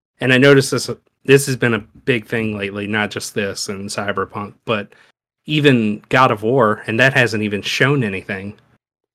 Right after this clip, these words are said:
Uh, all it did was, like, at the Sony thing, it just showed, you know, Ragnarok, it's coming.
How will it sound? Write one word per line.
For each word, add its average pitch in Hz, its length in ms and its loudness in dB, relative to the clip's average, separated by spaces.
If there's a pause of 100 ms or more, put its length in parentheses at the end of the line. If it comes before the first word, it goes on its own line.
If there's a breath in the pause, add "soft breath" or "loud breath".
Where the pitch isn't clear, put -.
(380)
Uh, 104 280 0
all 113 220 2
it 107 100 -12
did 117 220 -2
was, 107 160 -4
like, 104 320 -6
at 110 120 0
the 110 60 -8
Sony 110 400 -2
thing, 104 180 -6
it 101 100 -6
just 101 180 -8
showed, 101 340 -4 (520)
you 104 100 -10
know, 95 120 -8
Ragnarok, 98 680 -2
it's - 120 -18
coming. 107 400 -4